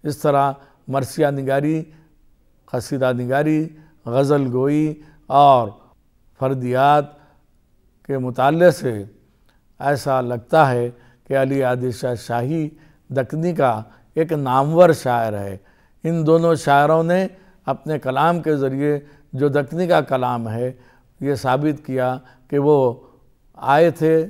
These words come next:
तुर्किस्तान से, ईरान से। उनकी मादरी ज़बान तुर्की और फ़ारसी थी। उन्होंने फ़ारसी और तुर्की को अपनी ज़बान का ज़रिया नहीं बनाया, बल्कि वो ज़बान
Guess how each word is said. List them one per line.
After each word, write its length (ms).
तुर्किस्तान 720
से, 400
ईरान 480
से। 340
उनकी 260
मादरी 400
ज़बान 500
तुर्की 380
और 380
फ़ारसी 440
थी। 340
उन्होंने 500
फ़ारसी 440
और 200
तुर्की 440
को 140
अपनी 380
ज़बान 400
का 160
ज़रिया 360
नहीं 240
बनाया, 440
बल्कि 220
वो 240
ज़बान 500